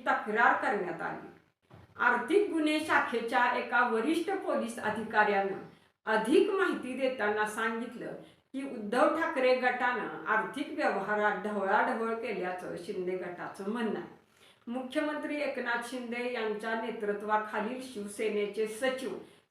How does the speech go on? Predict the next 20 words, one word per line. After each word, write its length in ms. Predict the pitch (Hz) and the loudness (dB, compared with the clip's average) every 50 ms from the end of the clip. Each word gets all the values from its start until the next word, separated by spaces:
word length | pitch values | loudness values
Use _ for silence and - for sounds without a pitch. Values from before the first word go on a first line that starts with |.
| - - | -10 -2
संजय 440 | 262 262 247 240 226 226 269 277 302 | 0 0 0 0 0 0 2 2 2
मोरे 420 | 302 294 294 - 214 226 226 220 | 2 2 0 0 2 2 2 2
यांनी 300 | 240 247 240 208 180 180 | 2 0 -2 -2 -2 -2
मुंबई 440 | 180 180 190 196 196 196 190 220 254 | -2 -2 -2 -2 -2 -2 -2 -2 -2
पोलीस 520 | 302 - - 254 220 202 196 208 208 - - - | -2 -2 -2 -2 0 0 0 0 -2 -4 -4 -2
आयुक्त 440 | 220 220 233 262 262 - - - - | -2 -2 -2 -2 -6 -10 -12 -10 -8
विवेक 720 | 156 160 165 170 190 202 196 226 247 247 247 - - 269 | -6 -6 -6 -6 -6 -4 -2 -2 -2 -2 -2 -4 -8 -8
फणसळकर 720 | 247 220 202 - - 220 214 214 214 214 185 - - 180 | -6 -4 -4 -4 -2 0 0 0 0 -2 -6 -6 -6 -6
यांच्याकडे 600 | 180 185 185 180 170 170 208 202 202 214 196 165 - - - - | -4 -4 -4 -4 -6 -6 -6 -6 -6 -6 -6 -8 -8 -10 -6 -4
औपचारिक 720 | 214 214 208 - - - 233 233 233 - 269 - - - | -4 -2 -4 -4 -6 -2 0 0 0 0 -2 -6 -8 -6
तक्रार 400 | 247 240 - 190 170 170 175 180 | -6 -6 -6 -6 -6 -4 -4 -4
दाखल 300 | 196 202 202 202 - 165 | -2 -4 -4 -4 -6 -10
केली. 400 | 165 165 - 160 - - - - - _ _ _ _ _ _ _ - | -12 -14 -12 -14 -14 -14 -16 -18 -20 _ _ _ _ _ _ _ -10
उद्धव 400 | 226 226 208 190 214 247 254 254 | -6 -4 -4 -2 0 0 0 0
ठाकरे 360 | 262 269 262 254 233 233 233 | 0 -2 -4 -4 -2 -4 -2
गटाच्या 580 | 226 240 240 233 240 226 220 220 - 247 240 254 | -2 -2 -2 0 0 0 0 0 0 0 0 0
पदाधिकाऱ्यांवर 1160 | 254 - 214 202 196 202 214 214 208 226 220 - 226 220 214 214 208 208 208 208 214 226 233 233 | 0 0 -2 0 2 4 4 4 4 0 -2 -2 0 0 2 2 2 0 0 0 -2 -2 -4 -4
पॅन 420 | - - - 254 262 262 262 214 190 - - | -8 -6 -2 2 2 2 2 2 0 -4 -2
आणि 280 | 202 220 233 269 302 320 | -2 -2 0 0 -2 -4
टॅन 460 | 320 - 269 262 262 247 202 180 180 | -4 -2 2 2 2 2 2 -2 -6